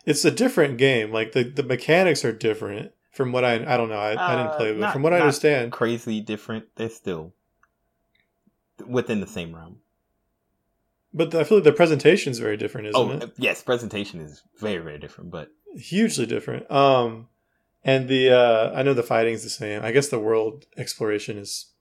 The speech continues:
Speaker 1: probably similar, actually. But yeah, the presentation is different, and nothing that happened in the first games is that important.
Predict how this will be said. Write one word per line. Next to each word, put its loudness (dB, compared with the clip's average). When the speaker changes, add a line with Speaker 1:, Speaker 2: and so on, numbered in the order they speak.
Speaker 1:
probably -6
similar, -10
actually. -14
But 2
yeah, 10
the 6
presentation 2
is -6
different, -2
and 2
nothing 4
that 2
happened 2
in -2
the 0
first -2
games -4
is -6
that 0
important. -4